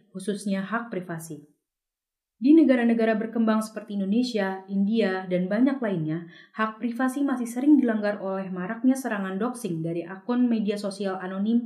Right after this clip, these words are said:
yang bertendensi memihak figur berkuasa.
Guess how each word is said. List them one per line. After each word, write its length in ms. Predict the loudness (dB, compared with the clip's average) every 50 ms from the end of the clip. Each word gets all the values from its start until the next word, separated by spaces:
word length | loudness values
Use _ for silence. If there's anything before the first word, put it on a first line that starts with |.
| 0
yang 240 | -2 -2 -2 -2 -4
bertendensi 720 | -4 -4 -4 -6 -4 -2 -2 0 0 0 0 0 0 -2
memihak 400 | 0 -2 -2 -4 -6 -8 -8 -10 -8 -8
figur 320 | -6 -4 -2 -4 -4 -4
berkuasa. 640 | -6 -8 -8 -8 -8 -8 -8 -10 -12 -14 -16 -16 _